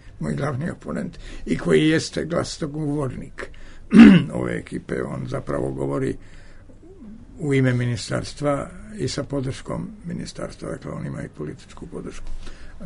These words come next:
koju ja naravno nemam, niti mi je ikad bila potrebna. Dakle, ne želim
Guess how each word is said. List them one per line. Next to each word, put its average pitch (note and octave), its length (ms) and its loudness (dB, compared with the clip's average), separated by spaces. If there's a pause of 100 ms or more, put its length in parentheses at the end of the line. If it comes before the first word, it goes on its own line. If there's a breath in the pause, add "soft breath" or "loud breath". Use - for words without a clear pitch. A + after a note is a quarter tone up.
koju A#1+ 240 -4
ja C2 140 -2
naravno A#1+ 380 -4
nemam, A#1+ 420 -4
niti - 220 -10
mi A#1 100 -2
je C2 80 -6
ikad A#1+ 240 -8
bila C3+ 200 -6
potrebna. C3+ 480 -8 (400 soft breath)
Dakle, D#3 240 -2
ne D3 140 2
želim C#3+ 340 6